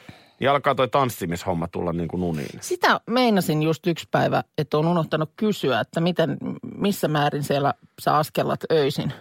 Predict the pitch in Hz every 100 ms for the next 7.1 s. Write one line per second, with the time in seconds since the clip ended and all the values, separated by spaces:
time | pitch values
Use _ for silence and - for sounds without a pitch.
0 | - - 180 196 - 135 131 127 123 120
1 | 95 92 92 90 87 - - - - -
2 | - 185 151 147 117 - 123 123 147 131
3 | 143 131 170 240 247 156 117 117 - 98
4 | 90 92 - 120 - - 202 202 143 117
5 | 120 127 135 123 120 143 127 120 139 143
6 | 113 101 95 98 95 127 120 87 - 104